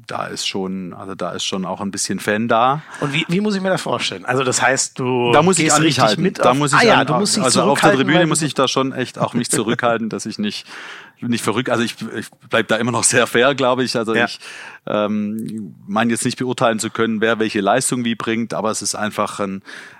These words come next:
Speaker 1: ja, das, das, das Gefühl, wie es da auf und ab geht und der Nervenkitzel, der nimmt mich schon mit und da, äh, bin ich anschließend auch, äh, bedient, äh, das
Speaker 2: Ja.
Speaker 1: kann man wirklich sagen. So zur Europameisterschaft, äh, so viel ich weiß, sind die Jungs gut drauf und die, die Stimmung ist gut, aber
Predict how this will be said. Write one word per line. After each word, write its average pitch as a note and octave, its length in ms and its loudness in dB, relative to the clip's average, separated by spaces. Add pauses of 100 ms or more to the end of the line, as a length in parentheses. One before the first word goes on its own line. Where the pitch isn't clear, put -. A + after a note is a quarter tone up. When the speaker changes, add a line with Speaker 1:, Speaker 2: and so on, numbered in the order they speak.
(100)
Speaker 1:
ja, F#2 160 -2
das, - 220 -4
das, G#2+ 160 -2
das A2 160 -4
Gefühl, A#2+ 340 -4
wie A2+ 60 -2
es G#2 80 -4
da G2+ 100 0
auf A#2 220 -2
und A2+ 100 0
ab A2 220 -2
geht G#2 240 0
und G2 80 -2
der G2 100 0
Nervenkitzel, G#2 720 -2
der G2+ 300 0
nimmt A2 220 -4
mich A2 140 -4
schon G2 200 -2
mit G2+ 220 -2
und G2 200 -8
da, F#2+ 560 -6
äh, - 80 -16
bin G2 140 -6
ich - 120 -12
anschließend G2 420 -8
auch, - 280 -8
äh, - 140 -8 (500)
bedient, A2 540 -2
äh, F#2 180 -4
das F2 140 -8
Speaker 2:
Ja. A#2+ 80 -6
Speaker 1:
kann G#2 100 0
man F2+ 120 -4
wirklich F2 240 -8
sagen. - 280 -8 (460)
So G#2+ 100 -2
zur C#3 160 0
Europameisterschaft, D3 1080 2
äh, A#2 260 0 (280)
so A#2+ 160 -4
viel B2+ 200 0
ich D3+ 140 2
weiß, C#3 200 4
sind C#3+ 140 -2
die C3 60 -2
Jungs C3 240 -2
gut B2 180 -4
drauf C3 260 2
und C#3 120 -2
die, B2 100 -2
die A#2 160 -4
Stimmung D#3+ 340 -2
ist D3+ 200 -4
gut, D3 320 -4
aber A2+ 420 0